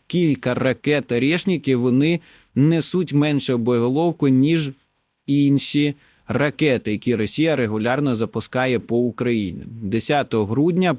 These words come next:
Путін заявив, що ракетна система «Орешник», яка перебуває на озброєнні Р Ф, знижує до мінімуму необхідність застосування ядерної зброї.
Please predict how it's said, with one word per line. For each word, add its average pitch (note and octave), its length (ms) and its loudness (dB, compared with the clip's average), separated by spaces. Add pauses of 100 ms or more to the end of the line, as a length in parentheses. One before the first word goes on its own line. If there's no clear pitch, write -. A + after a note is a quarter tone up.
Путін D#3+ 400 0
заявив, C3 420 2
що B2 180 -4
ракетна A#2+ 520 0
система D#3+ 640 -2
«Орешник», D#3 460 0
яка C3 240 -2
перебуває B2+ 360 -2
на B2 120 2
озброєнні A#2 460 0
Р A#2 80 0
Ф, A#2+ 140 0 (420)
знижує C3+ 640 2
до A2+ 180 2
мінімуму E3 640 2
необхідність D3 840 0
застосування B2+ 960 0
ядерної A#2 840 0
зброї. G2 600 0